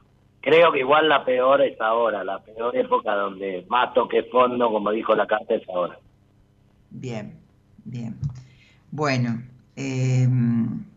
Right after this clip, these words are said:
Speaker 2: nada, hay que trabajar en vos, Martín, hay que trabajar en vos, entender muchas cosas y,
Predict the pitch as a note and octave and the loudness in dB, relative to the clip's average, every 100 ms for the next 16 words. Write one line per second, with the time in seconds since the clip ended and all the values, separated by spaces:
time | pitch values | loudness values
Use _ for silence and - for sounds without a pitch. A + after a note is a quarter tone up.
0 | _ _ _ _ _ _ - - - - | _ _ _ _ _ _ -20 -20 -20 -12
1 | D3 D#3+ C3+ B2+ D3+ E3 F#3 E3 C#3 C3+ | -2 2 4 2 2 0 -2 0 0 -2
2 | D#3+ D#3 D3+ C#3 B2+ B2+ B2 B2+ B2+ C3+ | -4 -4 -4 -6 -6 -6 -6 -6 -4 -4
3 | D3+ D#3 C#3+ C#3 C#3 D3+ C#3 C#3 D3+ F3 | -2 -4 -2 0 -2 -4 -4 0 0 0
4 | - - _ _ _ _ _ _ _ _ | -4 -12 _ _ _ _ _ _ _ _
5 | - - _ _ - C3+ B2 C3+ C3+ D3+ | -20 -20 _ _ -4 -2 0 0 0 0
6 | D#3+ C#3+ D3+ B2+ B2+ D#3+ E3 F3 E3+ - | -2 -4 -6 -8 -4 -4 -4 -6 -8 -6
7 | D3 D3 - | -6 -6 -12